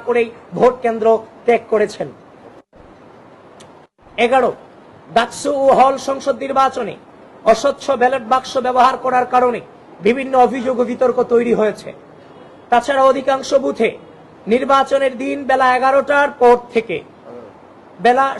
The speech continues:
সাড়ে এগারোটার পর থেকে মার্কার পেন না থাকায় ভোটারদেরকে বল পেন দিয়ে ব্যালট পেপারে ক্রস চিহ্ন দিতে হয়েছে। বল পেনে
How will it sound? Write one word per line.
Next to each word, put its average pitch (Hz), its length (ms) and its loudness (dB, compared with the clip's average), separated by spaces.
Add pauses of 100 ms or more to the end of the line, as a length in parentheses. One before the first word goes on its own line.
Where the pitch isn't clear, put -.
সাড়ে 262 240 -2
এগারোটার 262 500 -2
পর 254 100 2 (140)
থেকে 233 220 -2 (520)
মার্কার 262 400 0 (100)
পেন 262 160 -2 (100)
না 254 80 -2 (120)
থাকায় 254 380 0 (500)
ভোটারদেরকে 247 640 2 (140)
বল 269 140 6 (120)
পেন 269 160 4 (140)
দিয়ে 254 180 4 (520)
ব্যালট 302 320 4
পেপারে 254 300 0 (100)
ক্রস 254 260 0 (120)
চিহ্ন 247 240 -4 (140)
দিতে 233 180 0 (100)
হয়েছে। 208 320 0 (880)
বল 269 180 6 (100)
পেনে 277 200 2